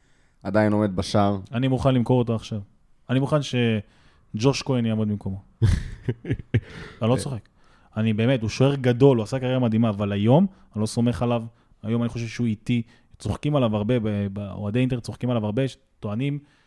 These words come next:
Speaker 2: שהוא, הוא צלם. מה זה צלם? כשהוא רואה כדור, אז הוא לא זז, הוא רק מסתכל עליו ומצלם אותו. צוחקים עליו הרבה. בדרבי הוא, הוא חטף שער שכאילו שוער אחר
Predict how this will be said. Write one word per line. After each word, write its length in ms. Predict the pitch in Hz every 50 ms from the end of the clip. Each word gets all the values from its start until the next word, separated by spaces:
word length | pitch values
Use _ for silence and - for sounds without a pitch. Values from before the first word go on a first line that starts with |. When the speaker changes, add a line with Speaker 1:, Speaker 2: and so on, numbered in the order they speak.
| _ _ _ _ _
Speaker 2:
שהוא, 380 | - - - 110 101 101 104 110
הוא 200 | - 110 107 104 104 -
צלם. 440 | - - 110 104 113 123 113 95 95 101 104
מה 120 | 107 117 120
זה 80 | 123
צלם? 360 | 113 - - 110 120 139 147
כשהוא 140 | 135 - 113
רואה 120 | 107 131 139
כדור, 340 | - 127 120 139 170 170
אז 120 | 147 110 110
הוא 80 | 113
לא 100 | 123 131
זז, 280 | 123 104 113 135 147 143
הוא 80 | 123 120
רק 60 | 131
מסתכל 360 | 135 123 - - 117 110 143
עליו 140 | 151 170 165
ומצלם 400 | 143 123 - - 117 117 120 113
אותו. 180 | 104 90 107 101 - - - - - _
צוחקים 320 | - - - - 208 208 202
עליו 200 | 196 185 160 151
הרבה. 200 | 139 135 131 135 113 - - - - - - - - -
בדרבי 520 | 110 117 120 117 127 156 175 175 170 185 196
הוא, 260 | 175 156 160 156 139
הוא 100 | 135 123
חטף 280 | - - - 151 156 -
שער 320 | - - 165 165 165 160
שכאילו 440 | 151 - 135 - - 151 156 160 151
שוער 280 | - 175 202 220 202
אחר 340 | 175 90 - 127 120 120 120